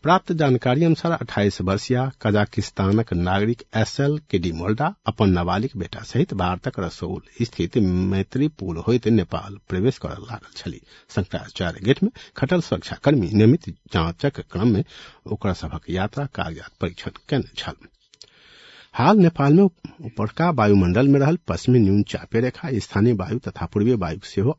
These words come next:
आंशिक प्रभाव रहल अछि। जल तथा मौसम विज्ञान विभाग मौसम पूर्वानुमान महाशाखा के अनुसार देशक हिमालय आ पहाड़ी भूभाग संगे मधेश, बागमती,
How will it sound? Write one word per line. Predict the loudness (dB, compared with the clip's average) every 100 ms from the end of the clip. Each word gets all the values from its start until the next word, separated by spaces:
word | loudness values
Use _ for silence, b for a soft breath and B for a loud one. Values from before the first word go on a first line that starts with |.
| -6
आंशिक | -6 -8 -10
प्रभाव | -10 -10 -12 -14 -16 -6
रहल | -6 -6 -14 -20
अछि। | -20 -20 _ _
जल | 0 0
तथा | 0 -8 -8
मौसम | -4 -2 0 0
विज्ञान | -2 -10
विभाग | -4 0 2 0 B B
मौसम | 0 4 2
पूर्वानुमान | 4 0 -2 0 2 2
महाशाखा | 0 -4 -8 -10 -6
के | -2
अनुसार | 0 2 0
देशक | 0 -2 -4 -6
हिमालय | -2 -2 -2 -4
आ |
पहाड़ी | -6 -6 -4 -2
भूभाग | -2 -4 -6 -8
संगे | 2 2 2 -4 B _
मधेश, | -2 0 -2 -2
बागमती, | -6 -4 -4 -4